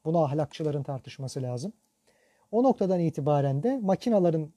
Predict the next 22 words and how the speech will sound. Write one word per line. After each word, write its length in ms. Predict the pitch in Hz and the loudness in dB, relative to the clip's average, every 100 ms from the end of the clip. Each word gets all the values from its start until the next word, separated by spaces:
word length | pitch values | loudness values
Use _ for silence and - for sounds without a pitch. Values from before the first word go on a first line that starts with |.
| 147 | -2
cenneti 460 | 147 151 139 139 143 | 2 4 2 0 -2
başlıyor. 580 | 180 - 240 247 190 | -2 -2 0 2 2
Dünya 420 | 170 175 180 233 214 | 2 2 2 2 0
insanlar 500 | 180 165 180 160 156 | -4 -2 -2 0 -2
için 220 | - 233 | -2 -2
bir 60 | 185 | 0
cehenneme 540 | 180 170 170 160 147 | 2 4 4 4 2
dönüşüyor. 400 | 127 113 - - - - - | 0 -4 -8 -14 -16 -20 -6
Bize 300 | 139 180 262 | -2 2 2
hizmet 380 | 208 185 190 175 | 2 0 0 0
etmesi 360 | 160 165 160 | -4 -4 -4
için 180 | 165 170 | -4 -2
yarattığımız 640 | 156 151 151 - 160 147 131 | 0 0 0 -4 -4 -4 -6
şeyler 500 | - 139 220 240 180 | -4 -2 0 0 0
bizim 300 | 165 226 233 _ _ _ _ _ _ _ _ _ - _ 196 | 2 2 0 _ _ _ _ _ _ _ _ _ -20 _ 0
efendimiz 640 | 202 175 214 170 156 143 | 2 6 6 6 2 2
haline 320 | 151 143 139 | 0 2 0
geliyorlar. 480 | 131 123 131 180 220 190 - | 0 0 0 0 -2 -2 -4
Bizi 280 | 147 196 - | 0 0 0
kendilerine 560 | 170 160 160 156 208 | 0 0 2 2 2
hizmetkar 640 | 180 170 175 165 165 139 | 0 2 2 2 0 0
kılıyorlar. 520 | - 127 123 165 - | -2 -10 -8 -10 -16